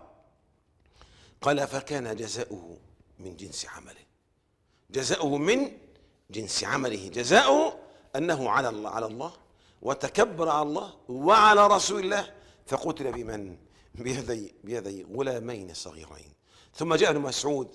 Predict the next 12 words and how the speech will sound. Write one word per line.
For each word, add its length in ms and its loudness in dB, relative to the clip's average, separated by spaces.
"ذلكم 460 -2
الراعي، 440 2
راعي 240 0
الغنم 300 -2
السابق، 520 4
سيد 280 4
مساة 300 2
الأمة، 480 6
ليجهز 580 -2
عليه، 360 -8
ولتتم 640 -4
المهمة 720 -2